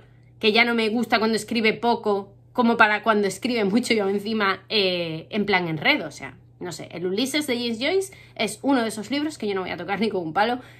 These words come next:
Creo que ha quedado descartado de mi vida completamente. Y en último lugar he puesto uno que es que esta, el otro día estaba enredando en internet y enco-, es que encontré la portada, leí el título y luego leí la sinopsis y,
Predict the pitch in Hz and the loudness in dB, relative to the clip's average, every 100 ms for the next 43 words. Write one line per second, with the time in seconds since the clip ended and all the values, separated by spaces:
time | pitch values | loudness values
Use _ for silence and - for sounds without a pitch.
0 | - 202 214 220 202 185 196 202 202 185 | -6 2 2 4 2 2 0 4 4 4
1 | 180 - 175 190 196 190 180 233 262 - | -2 -6 -6 -2 0 2 0 2 0 0
2 | - 160 160 156 143 - - - - - | -6 -6 -6 -12 -12 -16 -20 -20 -20 -20
3 | - - - - - - 254 320 339 349 | -20 -20 -20 -20 -20 -10 4 4 6 2
4 | 302 294 240 262 - 233 262 294 - 220 | 4 4 6 4 4 0 0 0 -2 0
5 | 226 226 - - - - - 240 - 226 | 0 -2 -6 -18 -20 -8 -2 0 2 0
6 | - - - - - - - - - 220 | -2 -20 -20 -20 -20 -12 -8 -4 0 2
7 | 262 277 277 269 262 269 247 240 240 233 | 4 4 4 4 4 4 4 4 2 4
8 | 220 214 214 202 190 185 190 226 - 202 | 0 0 0 0 0 0 -2 -2 -4 -6
9 | 180 185 160 - - - 240 220 196 190 | -6 -8 -10 -12 -14 -4 -2 0 -2 2
10 | 277 269 185 165 156 151 180 180 220 285 | 4 4 0 -6 -8 -8 -6 -2 0 0
11 | 233 185 170 - 262 285 285 277 247 - | -2 -6 -6 0 2 4 2 0 -2 -2
12 | 214 233 254 294 - - 214 | -4 -4 -4 -6 -6 -10 -10